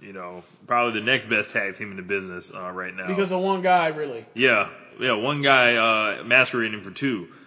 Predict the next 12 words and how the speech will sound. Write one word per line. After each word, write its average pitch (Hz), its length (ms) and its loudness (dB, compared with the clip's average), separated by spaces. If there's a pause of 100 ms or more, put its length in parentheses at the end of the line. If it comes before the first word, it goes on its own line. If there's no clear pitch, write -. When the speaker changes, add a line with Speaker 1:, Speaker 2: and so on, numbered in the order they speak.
(140)
Speaker 1:
Uh, 95 220 -4
we 107 80 -2
had 104 80 0
the 95 80 -4
Wyatt 107 320 4
family 101 380 -4
and 92 180 -10
Luke 113 140 -2
Harper 104 300 2
and 98 80 -6
Eric 104 200 -2
Rowan. 95 380 -8